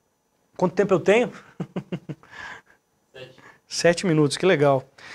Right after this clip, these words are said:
Speaker 1: É, bom, é, é por isso que também, outra, outra coisa que eu notei interessante aqui, histórias infantis, tudo que é baseado na educação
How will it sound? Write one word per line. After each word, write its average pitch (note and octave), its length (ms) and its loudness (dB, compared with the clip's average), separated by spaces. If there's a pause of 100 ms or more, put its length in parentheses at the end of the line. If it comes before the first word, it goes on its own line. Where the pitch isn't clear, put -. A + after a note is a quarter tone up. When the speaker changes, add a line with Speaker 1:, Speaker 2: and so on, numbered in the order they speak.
(280)
Speaker 1:
É, D3+ 200 6
bom, F3 260 6 (420)
é, F3+ 800 10
é G3+ 80 10
por A#3 140 2
isso C#4 120 4
que - 60 -10
também, B3+ 280 8
outra, G3 280 10
outra F#3 180 4
coisa G3 180 4
que G3+ 60 0
eu G#3+ 40 8
notei G3+ 240 6
interessante G#3 380 4
aqui, G#3 160 0
histórias B3 540 6
infantis, B3 720 4
tudo D4 240 6
que - 100 6
é D4 40 8
baseado A3+ 500 8
na A3 60 6
educação G#3 680 6